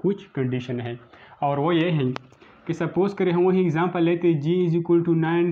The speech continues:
point eight meter per square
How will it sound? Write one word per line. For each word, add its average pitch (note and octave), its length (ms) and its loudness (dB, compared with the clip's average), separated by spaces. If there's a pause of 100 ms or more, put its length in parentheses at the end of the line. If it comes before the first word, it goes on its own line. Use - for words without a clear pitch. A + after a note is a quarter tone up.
point E3 500 -2
eight E3 320 -2 (180)
meter E3 360 0 (320)
per D#3+ 120 -2 (100)
square E3+ 380 -2